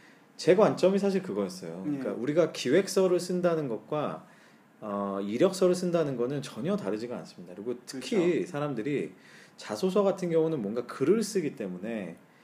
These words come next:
Speaker 1: 그래도 뭔가 이렇게 막 스토리를 써야 된다고 생각하지만, 이력서는 대부분 어떤 맞춰진 틀에다가 그냥 정보를 넣는다고 생각하는데,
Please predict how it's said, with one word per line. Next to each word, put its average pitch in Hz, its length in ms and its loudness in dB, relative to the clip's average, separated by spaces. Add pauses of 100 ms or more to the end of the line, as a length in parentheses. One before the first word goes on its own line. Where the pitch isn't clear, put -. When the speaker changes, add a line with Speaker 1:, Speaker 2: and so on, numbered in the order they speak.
(140)
Speaker 1:
그래도 180 260 2
뭔가 151 340 0
이렇게 151 240 -2
막 156 140 -6
스토리를 220 460 -4
써야 214 200 -2
된다고 170 500 0
생각하지만, 151 640 -4
이력서는 175 840 0
대부분 113 520 -4 (320)
어떤 113 260 -4
맞춰진 165 480 -4
틀에다가 208 640 0
그냥 110 420 -6
정보를 123 440 -2
넣는다고 104 460 -4
생각하는데, 95 760 -10